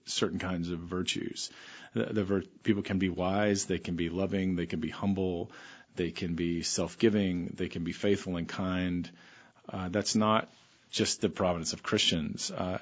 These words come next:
I think that it, it is the case that the distinctive of Christian virtue is that it's lived out in response to the love of the Trinity shown to us in Jesus, and it's lived out with its goal of conforming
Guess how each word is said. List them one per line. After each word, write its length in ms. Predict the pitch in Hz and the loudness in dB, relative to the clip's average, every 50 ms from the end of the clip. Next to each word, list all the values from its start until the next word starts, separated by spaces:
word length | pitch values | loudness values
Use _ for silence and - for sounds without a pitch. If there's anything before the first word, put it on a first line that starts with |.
| - - - | -8 -10 -6
I 140 | 98 98 95 | -2 -2 0
think 280 | - 113 98 82 - | 2 2 0 0 0
that 360 | - 101 90 90 87 85 - - - - - - - - - - - - - - - _ _ | 0 0 0 2 0 -2 -4 -6 -14 -20 -20 -20 -20 -20 -20 -20 -20 -20 -20 -20 -20 _ _
it, 200 | - 117 - - | -2 0 6 8
it 100 | 120 117 | 10 10
is 140 | 131 135 120 | 10 10 10
the 80 | 120 113 | 6 4
case 300 | - 110 101 95 - - | 6 6 6 6 4 4
that 220 | 113 98 90 87 | 2 2 2 2
the 120 | 104 101 | 0 0
distinctive 540 | 92 - - 98 - - 131 127 123 113 92 | 2 2 0 0 4 6 6 6 6 6 2
of 140 | 90 82 - | 2 -2 -2
Christian 440 | - - - 135 - - 113 98 90 | 0 2 2 4 4 4 4 4 4
virtue 640 | 87 87 85 80 - - - 82 78 87 92 - - - | 2 0 0 0 0 0 0 0 0 -2 -2 -4 -2 -2
is 160 | 101 92 92 | -2 0 2
that 160 | 98 95 92 | 2 2 2
it's 360 | 95 92 - - - - - - _ _ _ - - - - - - - - | 2 0 0 0 -2 -2 -4 -6 _ _ _ -20 -20 -20 -20 -20 -20 -4 2
lived 340 | 113 110 120 131 131 127 120 | 6 8 10 10 10 8 8
out 400 | 113 110 101 101 101 - - - - _ - - - - - - - | 6 8 8 6 6 4 2 -4 -10 _ -18 -18 -18 -18 -20 -2 2
in 140 | - 110 104 | 4 6 6
response 640 | 98 98 - - - - 120 117 113 113 - - - | 6 4 4 2 6 8 10 10 10 8 6 2 0
to 120 | - - | 0 2
the 100 | 104 101 | 2 4
love 240 | 95 95 101 101 104 | 4 6 6 6 6
of 60 | 107 | 6
the 80 | 98 98 | 4 2
Trinity 400 | - - - 98 92 90 92 90 | 2 2 2 2 4 4 4 4
shown 340 | 85 - - 98 95 92 82 | 4 4 4 4 2 2 2
to 160 | - 98 92 | 2 2 2
us 140 | 87 85 - | 2 2 0
in 140 | 85 85 82 | 0 0 0
Jesus, 560 | 80 90 90 87 82 85 82 78 - - - - | 2 0 0 0 0 -2 -2 -2 -2 -4 -2 0
and 140 | 107 95 | 2 2
it's 160 | 92 87 - - | 2 2 0 2
lived 260 | 101 104 104 95 98 | 4 4 4 4 4
out 140 | 95 95 90 | 2 2 2
with 140 | 98 90 | 0 0
its 160 | 90 85 - - | 0 0 0 -2
goal 500 | 110 104 113 104 104 101 95 92 87 85 | 0 2 4 6 6 6 4 4 2 0
of 200 | 85 - - - | -2 -4 -6 -6
conforming 840 | - 107 95 - - - - 110 107 107 101 95 87 87 87 85 | -4 -4 -4 -4 -2 0 4 4 6 6 6 4 2 0 -2 -4